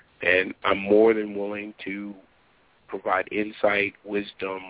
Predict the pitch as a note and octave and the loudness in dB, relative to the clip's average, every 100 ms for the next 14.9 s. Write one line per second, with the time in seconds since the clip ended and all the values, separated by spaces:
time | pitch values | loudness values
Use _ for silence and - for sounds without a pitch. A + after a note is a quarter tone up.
0 | F2 F#2 F#2 F#2 F#2 _ G#2+ A2+ B2 A2+ | -10 -4 -2 -2 -6 _ 2 4 4 6
1 | G#2 G2 F#2+ F2 F2 - G#2 G2 F#2+ - | 6 4 2 0 -2 0 0 0 -2 -6
2 | _ - - - - G#2 G#2 - G2 - | _ -20 -20 -20 -4 0 2 2 -2 -4
3 | G2+ F#2+ F#2+ F2+ F2+ - - F#2 F2 - | -4 -4 0 2 0 -2 -4 -4 -2 -6
4 | F2 - _ - A2 G2 - - G#2+ - | -8 -12 _ -8 2 4 4 4 2 2
5 | G#2+ - F#2+ - F#2+ - F#2 F2+ - D#2+ | -2 0 0 -2 -8 -6 -6 -8 -10 -6
6 | D#2+ F#2+ F#2+ G2 - - _ _ - - | -2 0 0 -4 -14 -20 _ _ -20 -20
7 | _ G2 F#2 F#2 _ G2+ - G#2+ G#2+ G2 | _ -8 -6 -8 _ -12 -4 4 4 2
8 | G2 G2 F2+ F#2+ - - G#2 G2+ G2 F#2+ | -8 -8 -2 -2 -2 -10 -10 -8 -10 -4
9 | F2 D2+ - F#2+ F#2+ F2+ F2+ F#2+ G2 G2 | 0 0 -2 -4 -2 -6 -4 -4 -4 -8
10 | - - _ - F#2 F#2+ F#2+ F#2+ F#2+ F#2+ | -20 -20 _ 0 4 6 4 2 4 6
11 | G2 G2+ - _ - - - G2+ - G#2 | 4 0 -6 _ -20 -20 -10 -10 0 2
12 | F#2 F#2+ F#2 G2 G2 - F#2+ G2 G2 G2 | 2 -2 -6 -8 -6 -2 0 0 -2 -10
13 | F#2+ F#2 F#2+ F#2+ F#2+ - - F#2 F#2+ G2 | -8 -2 2 2 0 -6 -8 -4 -2 -2
14 | - A#2 A2+ - G#2 G2+ - G2+ G2 | 0 2 2 0 -4 -4 -8 -8 -8